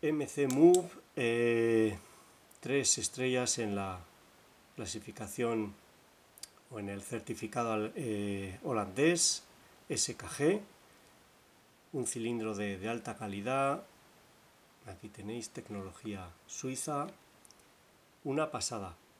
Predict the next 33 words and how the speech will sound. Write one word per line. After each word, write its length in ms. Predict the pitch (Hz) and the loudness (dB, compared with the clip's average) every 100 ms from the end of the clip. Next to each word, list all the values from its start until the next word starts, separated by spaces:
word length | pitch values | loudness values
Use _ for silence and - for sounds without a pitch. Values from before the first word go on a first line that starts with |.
| _ | _
Me 120 | 117 104 | -12 -8
consta 420 | 117 - 127 110 | -6 -6 -8 -8
que 140 | 117 110 | -6 -6
es 100 | 110 | -2
muy 280 | 120 156 | 2 2
caro, 460 | 156 123 131 143 - - - | 0 -2 0 -2 -4 -14 -10
no 180 | 113 104 | -6 -6
es 140 | 95 | -2
nada 260 | 120 156 151 | 0 2 2
fácil 380 | - 123 127 110 | -2 -4 -2 -2
de 100 | 101 | -4
conseguir 560 | 107 101 101 127 156 - - - - - | -6 -6 -4 -2 -2 -4 -20 -20 -18 -14
y 60 | |
como 240 | 113 107 101 | -6 -2 -2
os 60 | |
digo, 220 | 110 120 135 | 0 0 0
tiene 240 | 120 120 | -2 -2
unas 240 | 117 104 | 0 -2
críticas 880 | - 120 120 - 135 131 127 123 - - | -6 -8 -6 -6 -2 0 0 -2 -6 -10
buenísimas 960 | 131 104 104 117 120 127 135 147 - - - - - - | -4 2 4 4 2 2 4 2 0 -8 -18 -20 -10 -8
y 80 | |
por 160 | - 110 | -4 -2
lo 140 | 101 104 | -2 0
que 80 | |
veo 180 | 101 113 | 2 2
ya 120 | 120 | 2
hasta 200 | 113 - | -2 -4
ahora 380 | 104 113 131 165 - - - - - | 0 2 2 0 -6 -20 -20 -20 -8
en 140 | 120 110 | 2 4
materiales 640 | 107 113 104 113 131 113 | 4 2 0 2 2 0
desde 240 | 110 101 | -2 -4
luego 300 | 101 104 117 | -2 0 -2
que, 260 | - 101 | -2 -8